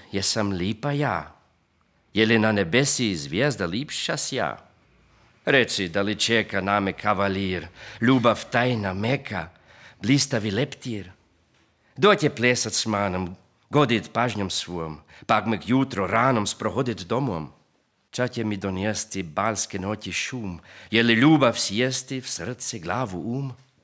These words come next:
Ili će bit sanja, šarih trakov čar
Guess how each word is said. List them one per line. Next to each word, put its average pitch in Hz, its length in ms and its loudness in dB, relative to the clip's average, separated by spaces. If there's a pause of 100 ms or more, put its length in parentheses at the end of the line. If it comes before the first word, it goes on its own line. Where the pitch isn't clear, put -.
(800)
Ili 95 200 -8
će 101 160 -6
bit 92 160 -4
sanja, 95 600 0 (320)
šarih 85 480 -8
trakov 92 500 -8
čar 90 380 -6